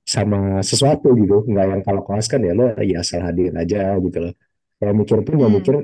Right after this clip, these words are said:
Speaker 1: mikir lu, lu mikir-mikir gitu aja gitu, paling nggak mikir kalau ditanya, atau kayak ngeliat pasien mikir, tapi pada akhirnya ya lu nggak, nggak, nggak yang terlalu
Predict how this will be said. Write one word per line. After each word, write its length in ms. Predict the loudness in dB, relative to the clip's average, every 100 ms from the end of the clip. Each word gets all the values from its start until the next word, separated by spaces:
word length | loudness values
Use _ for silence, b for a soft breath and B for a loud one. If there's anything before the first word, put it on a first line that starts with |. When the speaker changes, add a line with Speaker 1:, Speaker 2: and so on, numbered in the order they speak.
| -4
Speaker 1:
mikir 280 | -4 -2 0
lu, 100 | 2 4 4
lu 80 | 4
mikir-mikir 360 | 4 2 2 0 0
gitu 100 | 0
aja 200 | 0 2
gitu, 200 | 4 2 2
paling 140 | 0
nggak 140 | 2 0
mikir 160 | 0 0
kalau 180 | 0 -2
ditanya, 460 | 0 0 2 0 -2 -4
atau 160 | -6
kayak 260 | -6 -6 -8 -12 _ _ _
ngeliat 180 | -2 -2
pasien 360 | -4 0 2 2 0 0
mikir, 220 | -2 0 0
tapi 140 | 0
pada 160 | 0 0 0
akhirnya 320 | -2 0 0 -2 _ _ _ _
ya 100 | 2
lu 40 | 4
nggak, 160 | 4 0 -2 -4
nggak, 160 | -4 -2 -4
nggak 120 | -4
yang 100 | -4 -4
terlalu 300 | -6 -6